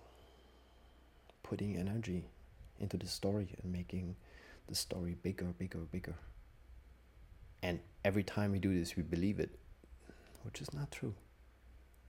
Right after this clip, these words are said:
Or just ask yourself, is it, is it true? You know, everything I say in these videos and in these talks, this is just me bearing witness about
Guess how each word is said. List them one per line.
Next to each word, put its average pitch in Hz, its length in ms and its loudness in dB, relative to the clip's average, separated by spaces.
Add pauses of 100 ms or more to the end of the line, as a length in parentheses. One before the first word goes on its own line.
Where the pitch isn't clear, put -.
(160)
Or 92 280 4
just - 320 -6
ask 110 240 0
yourself, - 360 -6 (840)
is - 140 -10
it, - 500 -8
is 85 100 0
it 95 100 0
true? 135 240 2 (760)
You 98 80 6
know, 98 60 6
everything 127 400 12
I 110 60 12
say 110 300 12
in 95 80 8
these 87 160 4
videos 98 400 8
and 104 120 2
in 101 60 2
these 95 140 -2
talks, - 360 2
this 110 200 0
is 110 120 2
just - 280 8
me 101 320 10 (920)
bearing 95 360 8
witness 98 440 6
about - 360 2